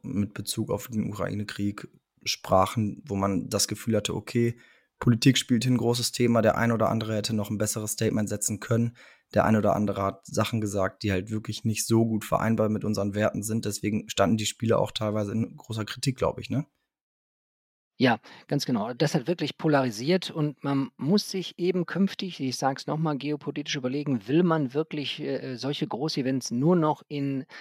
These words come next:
Speaker 2: Ländern, äh, die autokratisch oder diktatorisch geführt werden, weil da das Geld ist? Oder möchte man nicht ein anderes Zeichen setzen und sagen, „Das wollen wir nicht mehr haben“?
Speaker 1: Definitiv.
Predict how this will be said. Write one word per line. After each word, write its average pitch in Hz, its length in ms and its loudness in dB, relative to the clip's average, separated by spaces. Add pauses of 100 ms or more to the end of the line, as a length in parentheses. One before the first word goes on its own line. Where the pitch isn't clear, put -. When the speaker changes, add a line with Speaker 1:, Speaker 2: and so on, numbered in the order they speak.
(140)
Speaker 2:
Ländern, 147 600 2
äh, 135 580 -6
die 123 220 -12
autokratisch 135 960 -4
oder 127 200 -2
diktatorisch 147 600 -4
geführt - 400 -10
werden, 110 180 0
weil 127 140 2
da 135 160 -4
das - 220 -6
Geld 165 260 -2
ist? 143 260 -6 (360)
Oder 135 180 4
möchte 143 300 0
man 131 100 0
nicht 143 180 -4
ein 127 120 -2
anderes 156 440 -2
Zeichen 143 440 -4
setzen 135 300 -6
und 123 60 -4
sagen, 131 360 -4 (160)
„Das 127 280 -2
wollen 135 240 -2
wir 135 200 -2 (100)
nicht 113 300 -8
mehr 113 180 -4
haben“? 95 280 -8 (200)
Speaker 1:
Definitiv. 101 640 -10